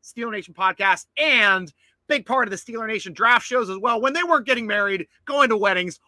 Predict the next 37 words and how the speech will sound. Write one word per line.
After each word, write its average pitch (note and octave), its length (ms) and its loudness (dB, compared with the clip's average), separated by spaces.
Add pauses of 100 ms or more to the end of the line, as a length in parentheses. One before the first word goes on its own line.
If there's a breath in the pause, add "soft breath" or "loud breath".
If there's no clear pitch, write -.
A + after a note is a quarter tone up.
all D#4+ 140 4
that B3 160 6
kind G#3+ 200 4
of - 60 -10
crazy F#3 340 -8
stuff F3+ 260 -6
last E3 340 -4
year. D#3+ 220 -6 (280 soft breath)
I E4 140 10
am, C#4+ 120 4
of A#3+ 80 -8
course, A#3 340 -2 (120)
reintroducing G#3+ 760 -4
Matt C4+ 220 2
Pitapiernick A3 600 -8 (380 soft breath)
and F4 480 4
Ben A#3+ 220 -2
McKaylee G#3 480 -6
into F#3 160 -6
the F3+ 80 -8
show F#3+ 520 -4 (840)
as G#3 200 2
I G3+ 140 2
bring D#4+ 260 -2
them D4 200 -4
up C4 180 0
and G3 180 -12
drop B3+ 280 0
my A3 180 -2
banner A#3 460 -4
here A3 260 -6
so F3+ 160 -12
we G#3 180 -8
can E3 200 -12
see D4+ 320 -6
these F#3+ 240 -10
guys. D3+ 680 -4